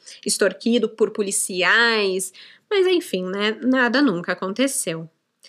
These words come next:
Jorge Luiz da Silva, o mineiro, o um sete um, que foi a testa da empresa fictícia Grama Sintética,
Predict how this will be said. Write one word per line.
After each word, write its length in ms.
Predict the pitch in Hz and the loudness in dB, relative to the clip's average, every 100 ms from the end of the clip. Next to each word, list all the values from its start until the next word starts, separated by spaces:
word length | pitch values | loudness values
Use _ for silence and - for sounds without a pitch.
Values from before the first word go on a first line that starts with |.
| - - - | -20 -20 -4
Jorge 520 | 226 240 330 370 294 | 2 4 6 4 4
Luiz 300 | 277 254 285 | 4 6 4
da 100 | 226 | 2
Silva, 640 | 190 - 226 240 208 170 170 | 0 0 2 2 2 -2 -2
o 120 | 185 | -2
mineiro, 580 | 185 180 202 220 185 165 | -2 2 4 4 2 0
o 220 | - 196 | -2 2
um 100 | 262 | 2
sete 400 | 320 - 254 - | 2 0 -2 -2
um, 160 | 226 240 | 0 0
que 120 | 220 | -4
foi 180 | 202 214 | -2 0
a 80 | 202 | 0
testa 500 | - 220 240 254 196 | 0 0 0 0 0
da 80 | 185 | -2
empresa 380 | 185 190 190 | -2 0 0
fictícia 640 | 190 190 - - 190 185 180 | -2 -6 -6 -4 -4 -2 -2
Grama 280 | 170 208 202 | 2 2 0
Sintética, 760 | 196 180 190 202 202 - 180 | -4 -8 -2 -2 -2 -4 -6